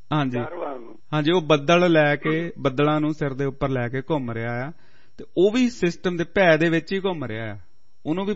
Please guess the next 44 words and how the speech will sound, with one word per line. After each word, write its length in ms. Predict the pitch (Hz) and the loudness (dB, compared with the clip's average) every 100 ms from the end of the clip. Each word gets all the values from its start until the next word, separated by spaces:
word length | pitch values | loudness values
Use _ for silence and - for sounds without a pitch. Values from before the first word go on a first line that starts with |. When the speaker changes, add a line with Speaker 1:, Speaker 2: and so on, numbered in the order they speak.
| - | 0
Speaker 1:
ਪਰਮਾਤਮਾ 460 | 151 151 143 156 156 | 0 2 0 0 -2
ਨੇ 80 | |
ਉੱਥੇ 180 | 151 165 | -2 -4
ਬੰਨਿਆ 380 | 135 135 156 175 | -4 -2 0 0
ਹੋਇਆ 300 | 160 139 123 | -2 -4 -6
ਇੰਦਰ 320 | 123 120 123 | -6 -6 -6
ਨੂੰ 120 | 147 | -6
ਵੀ 100 | 156 156 - | -6 -6 -4
ਤੈਂ 200 | 139 139 | -4 -4
ਬੱਦਲ 360 | 131 123 131 | -6 -4 -4
ਲੈ 160 | 127 120 | -2 -4
ਕੇ 220 | 127 127 | -8 -10
ਘੁੰਮਣੇ 400 | - 151 120 104 | -8 -8 -8 -10
ਨੇ 120 | 98 - - - - - | -12 -14 -16 -16 -10 -2
<laughs> 240 | 170 151 | 0 0
ਸਾਰੇ, 360 | 127 120 120 135 | -2 -2 -2 -2
Speaker 2:
ਜੀ। 340 | 123 110 98 | -4 -12 -12
Speaker 1:
ਅਹ, 540 | - 117 113 110 113 113 | -8 -4 -4 -4 -4 -2
ਹਵਾ 160 | 104 | -2
ਦੇ 120 | 101 107 | -2 -4
ਵਿੱਚ। 200 | 120 - - - - - | -6 -10 -14 -16 -16 -4
ਇੱਥੇ 400 | - - 220 214 185 | -2 6 8 8 6
ਇਹ 180 | 175 196 | 6 4
ਨਹੀਂ 140 | 185 | 2
ਹੈਗਾ 160 | 185 202 | 0 0
ਵੀ 80 | |
ਸਿਰ 220 | 190 165 165 | 0 2 2
ਉਹਨੇ 180 | 165 | 0
ਹੇਠਾਂ 300 | 175 165 160 | -2 -2 -4
ਨੂੰ 100 | 143 | -6
ਕੀਤਾ 300 | 135 131 139 | -8 -8 -6
ਹੋਇਆ 220 | 135 131 127 | -6 -6 -6
ਤੇ 120 | 127 | -6
ਲੱਤਾਂ 280 | 120 - 127 | -6 -6 -8
ਉੱਪਰ 240 | 120 123 | -8 -8
ਨੂੰ 120 | 120 | -8
ਕੀਤੀਆਂ 300 | 117 113 120 | -10 -8 -8
ਹੋਈਆਂ। 180 | 127 151 | -8 -6
ਇਹਦਾ 260 | - 143 156 | -4 -2 -2
ਮਤ- 80 | |
Speaker 2:
ਸਮਝਾਉਣ 200 | 139 127 | -4 -4
ਦਾ 100 | 147 | -4
ਤਰੀਕਾ 420 | 147 156 131 135 131 | -2 -4 -6 -6 -8
ਨਾ। 200 | 170 | -10